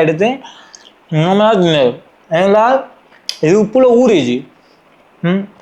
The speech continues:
உப்புல ஊறினதே நார்மலா ஜாயா சும்மா தின்னதும், ஆனால்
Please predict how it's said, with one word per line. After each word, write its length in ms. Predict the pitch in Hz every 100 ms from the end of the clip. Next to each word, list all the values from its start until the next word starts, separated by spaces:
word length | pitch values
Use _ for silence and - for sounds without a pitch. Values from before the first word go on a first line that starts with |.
| _ _ _ _ _ _ _ _ _ _ _ _ _ _ _ - - 190
உப்புல 200 | 156 220 214
ஊறினதே 420 | 220 220 220 226 269 - - _ _ _ _ _ _ - - _ -
நார்மலா 300 | 160 190 196 180
ஜாயா 260 | 180 185 226 - - _ - - _ _ _ _ _ _ _ -
சும்மா 240 | 185 208 226 214 170
தின்னதும், 440 | 175 156 151 226 247 - 160
ஆனால் 300 | 202 254